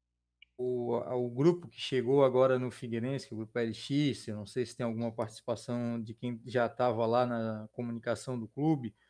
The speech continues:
mas o, esse pessoal tem que entender, e até é importante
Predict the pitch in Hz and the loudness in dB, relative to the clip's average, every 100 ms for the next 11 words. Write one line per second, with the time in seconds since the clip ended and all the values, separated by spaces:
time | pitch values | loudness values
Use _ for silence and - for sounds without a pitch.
0 | _ _ _ 123 131 139 151 147 143 139 | _ _ _ 0 4 4 2 2 2 2
1 | 135 - 175 190 165 151 131 - 123 147 | 0 4 4 4 -2 -4 -4 -2 6 8
2 | 123 110 135 127 139 135 127 110 101 120 | 6 2 -10 -8 -8 -6 -4 -6 0 2
3 | 139 123 - _ _ _ _ _ _ _ | 4 4 0 _ _ _ _ _ _ _
4 | _ 123 123 113 - 139 139 127 131 - | _ 0 0 0 0 2 4 2 0 -2
5 | 120 - 151 165 151 - 123 120 | -4 -2 0 2 0 -4 -8 -8